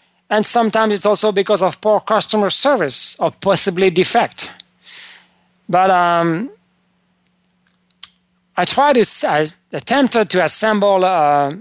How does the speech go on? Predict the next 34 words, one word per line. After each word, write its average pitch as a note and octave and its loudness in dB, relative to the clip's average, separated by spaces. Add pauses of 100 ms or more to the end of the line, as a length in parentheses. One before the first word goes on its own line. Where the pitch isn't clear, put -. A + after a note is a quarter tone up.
a D#3 -2
drawer F#3+ 2
chest, - -2 (280)
a E3 -10
chest, - 0
yeah. C#3+ -10 (1300)
Last G#3 0
Saturday, A#3 2
I D3+ 2
must F#3+ 0
have F#3+ 0
spent G#3 0
three C4 0
or A3+ 4
four G#3 4
hours, F3+ 2 (1160)
and A3 2
in A#3 4
the A3 4
end, G#3 0 (1200)
they F3+ 0
were, F#3 2
uh, F3 0
the D#3 -2
last G3+ 2
drawer F3 2
wouldn't F3 2
fit G#3+ 0
in, C#3 -2
it D#3 -12
wouldn't E3 2
slide E3 0
into D#3 0
the, C3+ -2